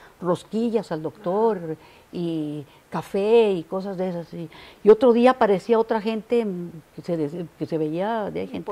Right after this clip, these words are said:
Speaker 1: de
Speaker 2: Importante,
Speaker 1: importante.
Speaker 2: o
Speaker 1: Yo decía, "Qué casa más rara", porque, o sea, había, había gente de todo tipo. Entonces, hasta que un
Speaker 2: Claro.
Speaker 1: día, como que empecé a averiguar un poquito más. Entonces me dice, "No, es que el doctor fue presidente de Costa Rica".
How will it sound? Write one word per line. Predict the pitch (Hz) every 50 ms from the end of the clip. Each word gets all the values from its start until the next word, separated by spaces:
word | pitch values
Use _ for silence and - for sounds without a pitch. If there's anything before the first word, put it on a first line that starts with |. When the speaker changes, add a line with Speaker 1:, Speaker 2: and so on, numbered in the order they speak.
| 190 185
Speaker 1:
de | 180
Speaker 2:
Importante, | 185 202 202 - -
Speaker 1:
importante. | 147 - - 208 202 190 185 190 180 180
Speaker 2:
o | -
Speaker 1:
Yo | - - - - - - -
decía, | 196 180 190 175
"Qué | - - 180
casa | - - 139 160 160
más | 156 160 160
rara", | 165 175 165 139 143
porque, | 135 - 165 - 294 208 165 - - - - - - -
o | -
sea, | 247 -
había, | - 190 175 214 - -
había | 202 185 180 214 240
gente | - - 302 277 - 330 285
de | 214 202
todo | - 226 226
tipo. | - 240 208 - -
Entonces, | 170 - - 208 - -
hasta | - - -
que | 202 247
un | 262 294
Speaker 2:
Claro. | 330 294 285 311
Speaker 1:
día, | 311 - - - _ _ -
como | 214 196 170
que | - - 175 185 - - - - _ - - - -
empecé | 196 180 - 196 175 175 220
a |
averiguar | 226 269 277 269 240 262 254 262
un | 247
poquito | 262 226 233 247 - 277
más. | 254 233 220 240 - - _ _ _ _ _ _ _ _ _ _ _ _ _ _ _ _ _
Entonces | _ - - 220
me | 240 247
dice, | 220 - 226 196
"No, | 202 233 311
es | 359 -
que | - 269
el | 220
doctor | 196 175 - - 220 214
fue | - 247
presidente | - - 262 247 - 208 185 190 202 214 - - 254
de | 247 233
Costa | - - 165 - - 160
Rica". | - - 302 311 - 208